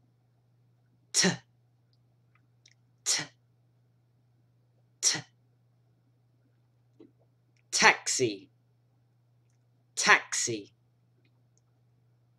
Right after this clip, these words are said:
Two. Two. Tie. Tie. Tent.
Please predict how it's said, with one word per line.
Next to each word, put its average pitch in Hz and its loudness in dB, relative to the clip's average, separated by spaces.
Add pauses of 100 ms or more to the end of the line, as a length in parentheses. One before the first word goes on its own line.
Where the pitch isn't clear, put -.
(160)
Two. 185 8 (1700)
Two. 196 10 (2250)
Tie. 117 6 (1500)
Tie. 127 2 (2000)
Tent. - 0